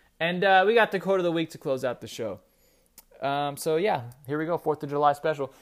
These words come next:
Speaking of Fourth of July, I mentioned the hot dog eating contest a little while ago. Um, this isn't a hot dog eating contest segment. This is just a, uh,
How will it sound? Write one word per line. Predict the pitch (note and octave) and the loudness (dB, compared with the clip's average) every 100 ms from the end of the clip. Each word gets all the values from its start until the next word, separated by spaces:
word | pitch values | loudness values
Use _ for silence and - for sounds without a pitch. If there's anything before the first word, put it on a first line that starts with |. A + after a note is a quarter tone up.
| _ | _
Speaking | - A3 A#3 | -4 0 0
of | A#3 | 2
Fourth | A3+ G#3+ | 2 2
of | G3 | 0
July, | F#3+ F#3 | 4 4
I | F3+ | 4
mentioned | F3+ F3+ F3+ | 0 -4 -6
the | D#3+ | -6
hot | D3 D3+ | -4 -2
dog | D3 C#3+ | -2 -4
eating | C3 B2 | -6 -8
contest | B2 A#2+ A#2 | -12 -12 -14
a | A2 | -12
little | A2+ | -4
while | B2 C#3 | 2 4
ago. | C3+ C3 B2+ - _ _ _ _ - | 4 2 -2 -4 _ _ _ _ -8
Um, | C#3+ C#3+ C3+ A#2 _ _ _ _ _ _ _ _ - | -4 -4 -6 -12 _ _ _ _ _ _ _ _ -8
this | C#3+ | -4
isn't | E3 D#3 C3 | -2 -2 -4
a | A#2 | -4
hot | A#2 G#2+ | -6 -6
dog | G#2 G#2 | -10 -12
eating | G#2+ G#2+ | -14 -12
contest | - A2+ A#2 G#2+ - | -14 -12 -14 -16 -18
segment. | - - A2+ G#2+ F2+ | -12 -8 -8 -8 -14
This | A2 - | -14 -14
is | A2 A2 | -16 -16
just | - G#2+ - | -16 -16 -14
a, | A2 F#2 | -12 -10
uh, | F#2 | -12